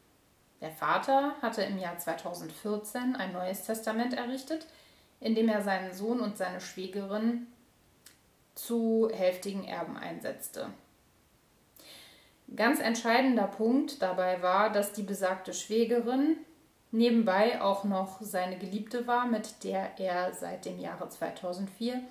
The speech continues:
bereits eine außereheliche Beziehung führte. Bezüglich der Zurücksetzung des Sohnes berief sich der Vater auf den Abänderungsvorbehalt im gemeinschaftlichen Testament und begründete die familiäre Zuwiderhandlung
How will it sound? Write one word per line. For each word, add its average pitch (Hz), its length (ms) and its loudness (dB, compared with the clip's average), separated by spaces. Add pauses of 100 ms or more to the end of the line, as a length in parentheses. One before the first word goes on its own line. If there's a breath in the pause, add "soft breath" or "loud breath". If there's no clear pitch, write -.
(360 loud breath)
bereits 196 380 0
eine 208 240 -4
außereheliche 196 640 -6
Beziehung 208 400 -6
führte. - 420 -12 (1500 loud breath)
Bezüglich 330 400 0
der 269 160 4
Zurücksetzung 262 720 0
des 226 220 0
Sohnes 247 640 0
berief 233 320 0
sich - 420 -6
der 214 340 2
Vater - 680 0
auf - 160 0
den 180 220 -4
Abänderungsvorbehalt 196 1160 -2
im 196 120 -6
gemeinschaftlichen 190 720 -8
Testament 196 640 -6
und 226 220 -2
begründete 233 720 2
die 202 180 -4
familiäre 185 640 -4
Zuwiderhandlung 220 840 -2